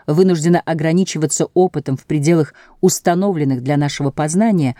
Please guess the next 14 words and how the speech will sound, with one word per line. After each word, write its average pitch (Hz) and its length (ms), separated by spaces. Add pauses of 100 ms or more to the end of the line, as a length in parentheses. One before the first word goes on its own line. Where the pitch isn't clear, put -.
(240)
Бог 233 280
даже 214 320
и 190 240
не 190 160
относителен, 113 920 (580)
а 156 120
есть 202 280
лишь 185 240
функция 180 800 (120)
бессознательного, 143 1200 (580)
то 208 80
есть 220 220
проявление 202 500
известного 190 640